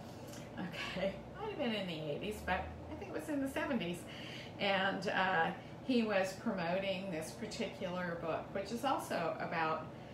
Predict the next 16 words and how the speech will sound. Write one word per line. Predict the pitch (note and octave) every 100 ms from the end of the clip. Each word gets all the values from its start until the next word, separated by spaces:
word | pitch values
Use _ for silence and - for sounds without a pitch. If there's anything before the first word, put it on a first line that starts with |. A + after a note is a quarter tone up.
| - -
collecting, | G3+ F3+ E3 E3+ - E3+ E3 D#3+ D3 -
uh, | E3 E3 E3
marine | D#3 E3 F3
specimens | - E3 E3+ F#3 F3+ F3 -
in | -
and | F3+ F#3+ F#3+
around | E3+ E3 E3+
the | E3+ E3
northern | D#3+ E3 D#3+
Gulf | - E3 D#3+ - -
Coast | - - - - - - - - -
and | E3 D#3 E3+
some | - F3 F3
of | D#3
the | C#3+
adventures | E3+ D#3 D3+ - - F3+ E3+